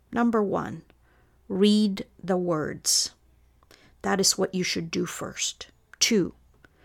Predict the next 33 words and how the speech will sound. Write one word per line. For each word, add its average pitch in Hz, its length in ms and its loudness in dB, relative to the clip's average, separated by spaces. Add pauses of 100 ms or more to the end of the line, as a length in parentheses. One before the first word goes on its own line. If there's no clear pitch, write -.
(400)
do 208 100 -4
not 226 500 2
attach 233 580 -2
meaning 254 480 6
to 214 120 -2
the 185 140 0
words 175 400 0
without 180 360 -2
some 175 280 2
input 175 400 -4
from 175 260 -4
your 175 140 -4
lawyer. 170 480 -8 (760)
Three, 254 560 0 (400)
find 294 440 4
out 240 260 4
when 196 220 4
you 190 140 4
can 185 340 -4
email 196 540 4
or 170 240 -4
chat 214 420 -2
with 202 220 0
your 202 120 2
lawyer 185 420 2
about 180 480 -2
what 185 260 -4
came 175 300 -2
in 175 100 -2
from 175 260 -6
the 170 180 -6
other 170 220 -12
lawyer. - 380 -12